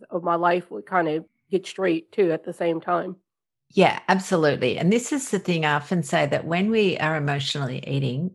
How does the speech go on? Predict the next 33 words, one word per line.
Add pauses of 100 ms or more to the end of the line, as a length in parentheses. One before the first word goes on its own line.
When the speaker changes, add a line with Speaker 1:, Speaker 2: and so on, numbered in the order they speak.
Speaker 2:
w-, (360)
it's
just,
a, (240)
it,
it,
food
is
just
a
tool
for
self-soothing.
It, (140)
that's
all
it
is.
It's (120)
a
tool
that
we
use
to
self-soothe. (400)
It's
a
tool
that
we've
been (200)
modeled